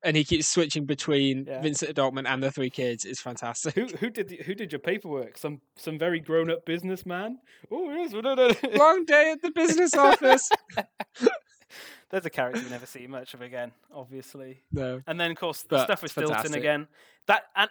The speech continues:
Speaker 2: I,
Speaker 1: Yeah.
Speaker 2: that, that's something else, I think, um, is that, that she's a very complicated, the, the storyline she's involved in very complicated. Like, she still, she still goes for what she wants, but she's, she can't really connect with the people trying to help her. Like,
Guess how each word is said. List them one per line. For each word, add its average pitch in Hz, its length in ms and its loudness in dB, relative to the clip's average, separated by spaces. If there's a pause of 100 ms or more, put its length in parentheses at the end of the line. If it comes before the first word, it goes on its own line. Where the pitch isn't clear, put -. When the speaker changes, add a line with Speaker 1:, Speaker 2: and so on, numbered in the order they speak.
Speaker 2:
I, 196 140 2 (180)
Speaker 1:
Yeah. 131 120 -18 (160)
Speaker 2:
that, 233 200 6
that's 247 160 -2
something 233 200 -6
else, 226 200 -4
I - 40 -14
think, 139 240 -12
um, 151 280 -6
is 156 140 -20
that, 156 260 -8
that 165 200 -8
she's 165 160 -16
a 170 60 -10
very 208 160 -4
complicated, - 640 -10 (200)
the, 175 120 -12
the 190 80 -20
storyline 190 440 -6
she's 160 180 -16
involved 147 300 -8
in 143 80 -14
very 143 180 -8
complicated. 156 800 -10 (640)
Like, 147 400 -2 (280)
she - 160 -16
still, 202 380 -4 (100)
she - 160 -16
still 214 220 -4
goes 160 340 -2
for 151 100 -12
what 143 180 -10
she 143 140 -12
wants, 147 520 -4 (380)
but 151 280 -2
she's, 156 380 -14 (260)
she - 200 -16
can't 175 340 -4
really 156 180 -8
connect 156 420 -8
with 139 100 -12 (560)
the 151 80 -16
people 160 440 -14
trying 147 280 -4
to 135 60 -4
help 156 280 -4
her. 180 160 -2
Like, 131 260 -4